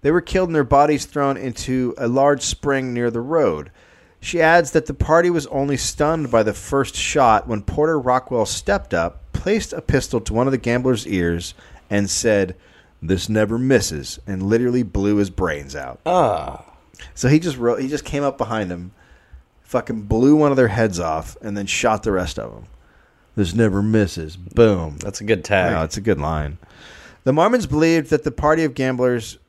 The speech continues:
Speaker 1: carried with them, quote, "powders to drug Mormon women," and that they deserved death anyhow.
Speaker 2: Okay.
Speaker 1: So they were a bunch of Cosbys rolling in.
Speaker 2: Yeah.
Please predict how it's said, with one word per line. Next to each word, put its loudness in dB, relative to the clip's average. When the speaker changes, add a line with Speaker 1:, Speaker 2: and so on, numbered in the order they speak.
Speaker 1:
carried 2
with -2
them, -2
quote, -2
"powders 0
to -6
drug 0
Mormon -2
women," -6
and -4
that -4
they 0
deserved 0
death -2
anyhow. -8
Speaker 2:
Okay. 0
Speaker 1:
So -4
they 4
were 6
a 4
bunch 4
of -12
Cosbys -4
rolling -8
in. -16
Speaker 2:
Yeah. 4